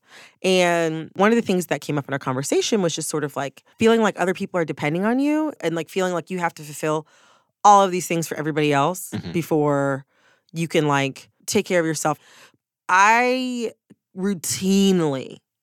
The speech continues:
Speaker 1: and consistently will put things that other people would like for me to do, might want me to do, questions that they have, things that they need, before things that I actually have to do for myself.
Speaker 2: Mm-hmm.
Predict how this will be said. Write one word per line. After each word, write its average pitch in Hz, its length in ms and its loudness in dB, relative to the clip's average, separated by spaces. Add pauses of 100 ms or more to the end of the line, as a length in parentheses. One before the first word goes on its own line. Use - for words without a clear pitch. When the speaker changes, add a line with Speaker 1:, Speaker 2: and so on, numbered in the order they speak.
(140)
Speaker 1:
and 147 120 0
consistently - 1080 -6 (600)
will 143 160 -2
put - 400 -4 (280)
things 135 560 0
that 120 280 -2 (220)
other 139 300 2
people 127 600 -6 (840)
would 147 160 0
like 262 280 4
for 311 140 0
me 294 100 4
to 285 100 2
do, 277 540 4
might 196 220 2
want 254 160 -2
me 247 60 -4
to 262 80 -2
do, 254 420 0 (280)
questions 254 380 2
that 247 140 2
they 240 140 0
have, 233 600 2
things 240 200 2
that 247 100 -2
they 233 120 0
need, 220 400 0 (360)
before 196 440 2
things 208 240 2
that 165 120 0
I 151 140 2 (200)
actually - 400 -4
have 131 160 -8
to - 80 -14
do - 80 -12
for - 140 -14
myself. - 440 -12
Speaker 2:
Mm-hmm. 98 220 -4